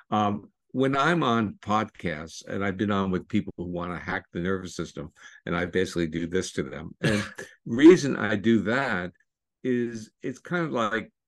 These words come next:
Speaker 1: offensive to me because the body,
Speaker 2: Hmm.
Speaker 1: in fact, we live in this world that if something is wrong, we fix it by giving the body something,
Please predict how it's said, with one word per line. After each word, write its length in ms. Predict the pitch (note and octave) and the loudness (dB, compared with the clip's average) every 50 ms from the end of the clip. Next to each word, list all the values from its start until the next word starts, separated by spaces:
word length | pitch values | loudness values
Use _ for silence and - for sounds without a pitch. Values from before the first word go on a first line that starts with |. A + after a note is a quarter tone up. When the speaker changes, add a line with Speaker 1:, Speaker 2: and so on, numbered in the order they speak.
| _ _ _ _ _ _ | _ _ _ _ _ _
Speaker 1:
offensive 580 | B2+ B2+ - - F3+ F3+ F3+ F3 - G#2+ E2 - | -10 -10 -4 -2 0 0 0 -2 -6 -10 -10 -8
to 100 | - F2 | -12 -10
me 260 | D#2+ D#2 D2 D#2 D#2 - | -10 -8 -10 -12 -12 -8
because 520 | F2+ G#2+ G2+ - - A2 A2 G#2 F#2+ - | -8 -8 -6 -4 -2 -2 -2 -2 -2 -4
the 100 | - A#2 | -6 -6
body, 420 | G2+ - - A2 B2+ C#3 C#3 C3+ C3+ | -4 -2 -2 0 0 0 -2 -2 0
Speaker 2:
Hmm. 220 | C#3 B2+ A#2+ A2+ G#2+ G#2 | 0 0 0 0 -2 -4
Speaker 1:
in 140 | D3+ C#3 C3 | -8 -10 -8
fact, 340 | - D3+ B2 B2 A#2 - - | -8 -4 -4 -4 -4 -2 -2
we 100 | B2 A#2+ | -2 -2
live 260 | A2 C3 D#3 E3+ D#3+ | 0 0 -2 -2 -2
in 120 | C#3+ A2 | -4 -6
this 300 | F#2+ F#2+ F2+ D#2+ - - | -4 -6 -8 -8 -10 -12
world 480 | - F2+ E2 F2 F2 E2 D2 D#2 - - _ - - - - _ _ | -8 -6 -4 -2 -2 -2 -4 -6 -10 -14 _ -20 -20 -20 -20 _ _
that 260 | A2+ A2 G#2+ - - | 0 0 0 0 -2
if 220 | - C3 A2 A2+ | 0 -2 -2 -2
something 400 | - - C3 C3 C3 - C#3+ B2+ | -2 -4 -4 -4 -4 -4 -6 -6
is 220 | A2+ G2 G2+ F#2 F2+ | -4 -6 -6 -6 -8
wrong, 420 | F2+ F#2 G#2 G#2 F#2+ F#2 G2 F#2+ | -6 -4 -2 -2 0 -2 -2 -2
we 140 | G2 G2 F#2+ | -4 -4 -6
fix 400 | F2 - _ - B2 - - - | -6 -10 _ -8 -8 -8 -6 -8
it 100 | A#2+ F#2+ | -8 -4
by 180 | - G2 F#2+ F#2+ | -2 -2 -2 -2
giving 400 | F2+ F#2 G#2+ F#2+ F#2+ F#2+ F#2 D#2+ | 0 -2 -2 0 0 -2 -4 -6
the 80 | E2+ | -8
body 360 | E2 D#2+ E2+ E2+ F2 F2 F2+ | -6 -6 -6 -6 -4 -6 -8
something, 580 | E2 - - - F2 E2 D#2+ _ - - - - | -8 -10 -10 -8 -8 -10 -8 _ -16 -16 -16 -18